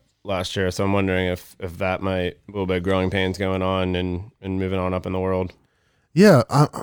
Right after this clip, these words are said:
Speaker 2: they did, uh, what, they moved, did they open up a place across the street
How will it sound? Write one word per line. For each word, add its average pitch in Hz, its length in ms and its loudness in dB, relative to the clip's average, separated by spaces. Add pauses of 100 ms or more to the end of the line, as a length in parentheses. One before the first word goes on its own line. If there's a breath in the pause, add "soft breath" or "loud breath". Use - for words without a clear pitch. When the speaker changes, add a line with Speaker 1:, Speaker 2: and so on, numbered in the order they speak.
(340)
Speaker 2:
they 151 100 4
did, 160 200 8
uh, 131 180 10
what, 123 140 6
they 113 80 6
moved, 113 340 4
did 127 120 0
they 110 220 2
open 147 220 8
up 139 80 8
a 123 80 0
place 143 260 6
across 131 300 4
the 113 80 0
street 143 400 4